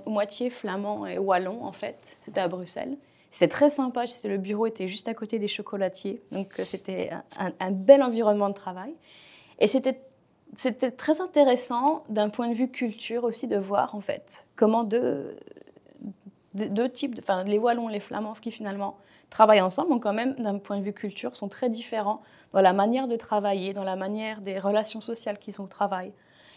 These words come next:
Et de, de voir aussi, de prendre un petit peu une perspective sur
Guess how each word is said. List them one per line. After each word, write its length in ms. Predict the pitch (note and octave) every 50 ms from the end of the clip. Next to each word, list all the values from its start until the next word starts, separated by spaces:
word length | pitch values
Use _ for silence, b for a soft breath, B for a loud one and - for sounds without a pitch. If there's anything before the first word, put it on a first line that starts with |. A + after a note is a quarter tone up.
| b b b b -
Et 340 | A3 G#3+ G#3+ G#3+ G#3 G#3+ G#3
de, 140 | G#3 - - -
de 140 | G#3 G#3+ A3
voir 280 | G#3+ A3 B3 C4 C#4+
aussi, 220 | D#4 D4 D4+ - E4+
de 100 | D4+ A#3+
prendre 260 | G#3+ - - C4 C4+
un 60 | C4+
petit 140 | C4 C4 C4
peu 100 | - C#4
une 80 | C#4+ C#4
perspective 760 | - - B3+ A#3+ - - - A#3+ A#3+ - - C4+ D4 D4+
sur 300 | - - - A#3+ A3 A3+